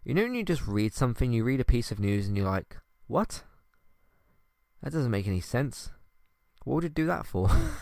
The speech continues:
<laughs> Um, yeah.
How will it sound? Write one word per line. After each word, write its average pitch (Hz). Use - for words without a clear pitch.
<laughs> 131
Um, 113
yeah. 104